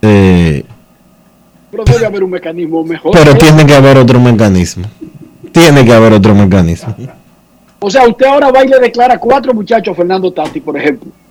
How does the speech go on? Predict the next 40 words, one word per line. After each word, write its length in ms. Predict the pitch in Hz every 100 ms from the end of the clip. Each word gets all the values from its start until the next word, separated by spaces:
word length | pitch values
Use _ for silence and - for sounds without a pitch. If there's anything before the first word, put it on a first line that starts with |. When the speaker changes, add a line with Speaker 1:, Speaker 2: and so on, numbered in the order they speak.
| _ _ _ -
Speaker 2:
A 100 | 165
Tati 320 | 214 226 254
Junior. 380 | - 214 160 147 - _ -
Speaker 1:
Exacto. 300 | 120 120 185
Speaker 2:
Y 40 |
en 60 | 262
lo 60 |
que 100 | 269
se 80 | 233
averigua 440 | 254 247 302 320 -
si 240 | 277 247
conoce 600 | - 240 226 294 330 262
a, 80 | 240 240
a 140 | 220 208
esa 200 | 208 254
persona 440 | 233 196 247 240
o 100 | 208
la 120 | 196
ha 40 | 208
visto 260 | 269 -
en 100 | 240
su 100 | 262
vida, 320 | 220 247 196 180 - - _
ya 200 | 151 254
son 200 | - 240
de 160 | 220 214
él 80 | 190
y 60 |
tiene 200 | 185 226
que 60 | 233
comenzar 280 | 240 226 240
a 60 |
mantenerlo. 480 | 226 202 185 175 131 - - - - _ -
Speaker 1:
Tiene 340 | 143 156 165
que 60 | 147
hacer 240 | - 147
un 120 | 147
proceso 540 | 135 135 131 127 123 113
de, 320 | 113 104 98 - - _ _ -
eh, 220 | 104